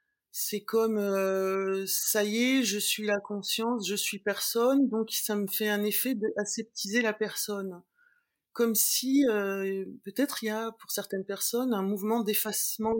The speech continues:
du petit moi qui lance, euh,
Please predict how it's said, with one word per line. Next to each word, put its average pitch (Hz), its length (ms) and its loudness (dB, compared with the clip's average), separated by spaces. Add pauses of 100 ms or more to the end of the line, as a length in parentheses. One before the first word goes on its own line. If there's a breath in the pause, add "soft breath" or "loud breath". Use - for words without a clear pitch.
du - 280 -12
petit 196 260 -6
moi 202 200 0 (1400)
qui 220 160 -8
lance, 240 460 4
euh, 196 840 -2